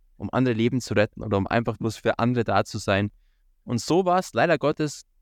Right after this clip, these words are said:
in unserer heutigen Gesellschaft, in unserer heutigen Zeit, geht immer wieder oder gerät immer in Vergessenheit. Und dementsprechend finde ich das eine unfassbar lästige Geste,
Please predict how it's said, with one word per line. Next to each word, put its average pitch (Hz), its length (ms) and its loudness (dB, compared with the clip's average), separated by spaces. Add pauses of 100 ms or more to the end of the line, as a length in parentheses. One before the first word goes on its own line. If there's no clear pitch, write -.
in 123 80 -2
unserer 117 180 0
heutigen 127 340 0
Gesellschaft, 120 480 2
in 117 80 -6
unserer 110 200 -2
heutigen 120 380 0
Zeit, 107 380 0
geht 117 220 -6
immer 170 320 2
wieder 151 180 2
oder 117 200 2
gerät 135 340 2
immer 123 180 0
in 120 100 -2
Vergessenheit. 104 680 0 (640)
Und 110 100 -4
dementsprechend 123 600 2
finde 113 120 0
ich 117 80 -4
das 101 140 -6
eine 107 180 0
unfassbar 127 420 0
lästige 104 340 0
Geste, 104 540 0